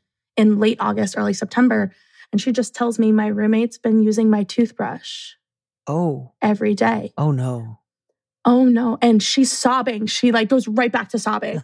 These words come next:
Speaker 1: And I was like,
Speaker 2: <laughs>
Speaker 1: "What do I do?" So, like,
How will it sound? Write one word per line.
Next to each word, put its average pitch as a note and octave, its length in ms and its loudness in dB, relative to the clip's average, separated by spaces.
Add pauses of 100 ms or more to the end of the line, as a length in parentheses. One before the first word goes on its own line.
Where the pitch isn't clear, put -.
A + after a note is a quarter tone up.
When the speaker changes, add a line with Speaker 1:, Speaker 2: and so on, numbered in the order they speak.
(120)
Speaker 1:
And F3+ 480 -2
I C4 260 2
was C4 180 0
like, B3 220 2 (480)
Speaker 2:
<laughs> - 420 -8
Speaker 1:
"What C4 220 4
do D#4 100 2
I C4+ 140 4
do?" F4+ 480 -2 (360)
So, C4+ 260 0
like, B3 320 0